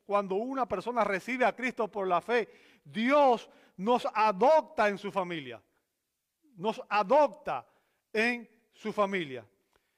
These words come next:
Él se convierte en nuestro Padre, nosotros en sus hijos, y al mismo tiempo nos convertimos en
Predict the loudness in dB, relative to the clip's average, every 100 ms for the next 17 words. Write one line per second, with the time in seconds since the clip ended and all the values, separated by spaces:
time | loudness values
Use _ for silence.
0 | _ _ -4 -2 0 -2 -4 -2 0 0
1 | 0 -2 -4 -14 -6 0 0 0 -2 -4
2 | -4 0 2 2 -2 -10 _ _ _ _
3 | _ _ _ _ _ _ -10 -2 -2 2
4 | 0 0 -2 -2 -6 -16 _ _ -6 0
5 | 0 -2 -10 -2 0 0 -2 -6 _ _
6 | _ _ _ _ _ _ _ _ -6 -6
7 | -4 -4 -4 -4 -4 -4 -6 -6 -6 -4
8 | -4 -4 -6 -4 -4 -8